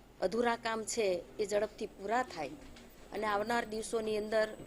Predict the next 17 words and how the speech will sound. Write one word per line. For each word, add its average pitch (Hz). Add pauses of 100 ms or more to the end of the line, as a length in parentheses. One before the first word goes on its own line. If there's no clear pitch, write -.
(120)
જે 214
પણ 240
વધારે 226 (560)
જરૂરિયાત 254
જે 220
છે, 196 (680)
એ 269
પણ 269
ધ્યાનમાં 220
રાખી 202 (380)
અને 226
આયોજન 220
કરવાની 214 (380)
પણ 208
સૂચના 226
આપી 226
છે 240